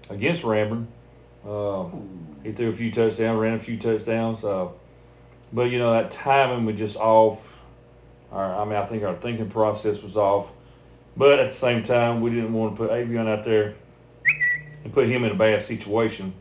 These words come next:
But, uh, you know, that's where I told him the thing. I said, you know,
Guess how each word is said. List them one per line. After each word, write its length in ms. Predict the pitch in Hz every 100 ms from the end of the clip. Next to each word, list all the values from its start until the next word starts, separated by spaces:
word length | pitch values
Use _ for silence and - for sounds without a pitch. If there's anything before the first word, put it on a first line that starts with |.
| - - - - - - - 104
But, 240 | 110 101 92
uh, 260 | 90 82 85 - - - - - - - -
you 80 | 165
know, 460 | 135 123 113 117 - - - -
that's 240 | 117 127 131
where 160 | 123
I 60 | 113
told 260 | 120 113 110
him 180 | 107
the 80 | 104
thing. 200 | 117 110
I 80 | 101
said, 200 | 110 104
you 100 | 107
know, 300 | 98 95